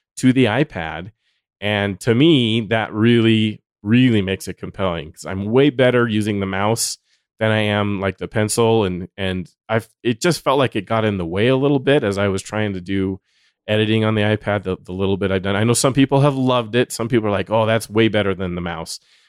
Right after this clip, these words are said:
But having the option to connect the mouse to it seems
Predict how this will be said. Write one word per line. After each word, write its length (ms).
But 120
having 340
the 100
option 540
to 120
connect 340
the 60
mouse 340
to 120
it 120
seems 460